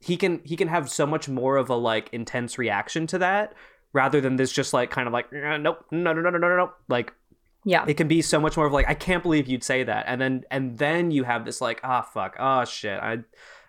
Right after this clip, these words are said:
Speaker 1: I didn't mean to do that." On top, ah, man.
Speaker 2: Yeah, I'm
Speaker 1: 'Cause then
Speaker 2: just
Speaker 1: you
Speaker 2: really
Speaker 1: can
Speaker 2: struggling. Like,
Speaker 1: Yeah.
Speaker 2: I don't know what to do. Duncan's like, "It's okay. I just really think you guys need to change." And, like,
Speaker 1: Yes.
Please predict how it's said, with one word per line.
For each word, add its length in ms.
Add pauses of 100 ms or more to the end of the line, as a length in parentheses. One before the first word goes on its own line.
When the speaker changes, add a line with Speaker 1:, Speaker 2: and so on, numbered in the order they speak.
Speaker 1:
I 220
didn't 200
mean 140
to 100
do 220
that." 240
On 120
top, 180
ah, 380
man. 280
Speaker 2:
Yeah, 160
I'm 160
Speaker 1:
'Cause 80
then 80
Speaker 2:
just 80
Speaker 1:
you 60
Speaker 2:
really 180
Speaker 1:
can 40
Speaker 2:
struggling. 760
Like, 460
Speaker 1:
Yeah. 220
Speaker 2:
I 80
don't 140
know 100
what 140
to 80
do. 340
Duncan's 360
like, 180
"It's 180
okay. 420
I 120
just 220
really 240
think 280
you 80
guys 240
need 100
to 60
change." 580
And, 220
like, 180
Speaker 1:
Yes. 440